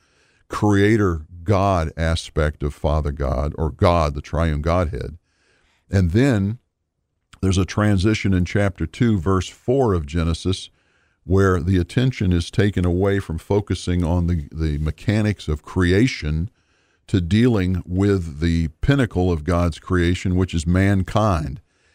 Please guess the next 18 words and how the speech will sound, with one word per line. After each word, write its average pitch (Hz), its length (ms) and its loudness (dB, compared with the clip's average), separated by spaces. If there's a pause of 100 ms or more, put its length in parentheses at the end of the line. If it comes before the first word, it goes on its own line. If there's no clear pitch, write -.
(200)
And 90 200 2
now 120 240 2
we 101 160 0
see 92 420 0
the, 76 440 -4
the 82 160 -2
reference 92 560 0
to 80 120 -4
God 85 340 0
changing 90 520 0
from 80 420 -4
just 80 340 -6 (120)
Elohim 82 800 0 (640)
to 95 360 0
Jehovah 92 1080 0 (240)
Elohim, 73 640 -2
Jehovah 120 720 -2
Elohim, 90 540 -2